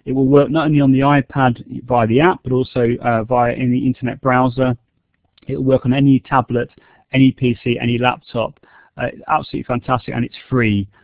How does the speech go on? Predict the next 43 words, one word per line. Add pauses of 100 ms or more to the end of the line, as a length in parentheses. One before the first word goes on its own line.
(100)
so
well
worth
having
a
look
at. (220)
To
the
right
of
that
one
is
called (120)
Enigma, (440)
and
that's
a
really
nice
app (120)
for,
uh,
reading
Q
R
codes. (400)
It's,
it's
the
app (200)
which
is, (200)
uh,
does
it
the,
the
quickest,
in
my
opinion,